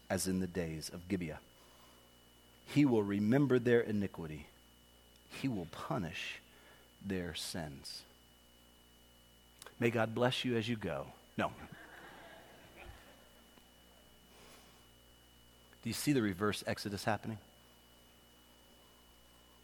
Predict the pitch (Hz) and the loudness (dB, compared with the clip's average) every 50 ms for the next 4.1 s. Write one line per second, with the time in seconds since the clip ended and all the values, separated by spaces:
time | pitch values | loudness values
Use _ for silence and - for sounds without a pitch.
0 | - - - - - - - - - - - - 110 107 113 - - - - - | -20 -20 -20 -20 -18 -18 -12 -4 -2 -2 2 4 4 4 4 2 0 -6 -12 -16
1 | - - - - - - - - - - - - - - - - - - - - | -18 -20 -20 -20 -20 -20 -20 -20 -20 -20 -20 -20 -20 -20 -20 -20 -20 -20 -20 -20
2 | - - - - - 90 82 85 98 107 104 - 113 107 107 101 - 107 92 90 | -20 -20 -14 -10 -10 -8 -6 -2 -2 -2 0 0 0 0 0 0 -2 -4 -4 -4
3 | 87 90 92 92 92 98 98 92 92 85 85 87 80 82 82 85 85 90 90 90 | -4 -4 -2 -2 -2 -4 -4 -6 -6 -6 -6 -8 -8 -6 -8 -8 -8 -8 -8 -8
4 | 87 | -10